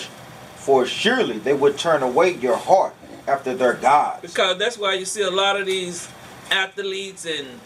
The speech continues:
Speaker 2: sisters and brothers up in them Edomite churches. They got, that's why they up in there.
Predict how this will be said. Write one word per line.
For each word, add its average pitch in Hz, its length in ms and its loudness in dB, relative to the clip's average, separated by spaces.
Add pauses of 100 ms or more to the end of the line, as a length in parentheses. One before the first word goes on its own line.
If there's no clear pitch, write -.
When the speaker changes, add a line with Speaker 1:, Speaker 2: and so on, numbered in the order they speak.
(760)
Speaker 2:
sisters 208 500 -4
and 180 140 -8
brothers 185 380 0
up 180 200 -2
in 180 80 -6
them 175 140 -6
Edomite 180 520 0
churches. 180 440 -4
They 196 160 -2
got, 190 240 -2
that's 226 200 -4
why 240 200 2
they 247 140 2
up 269 200 -2
in 294 180 -2
there. 160 260 -4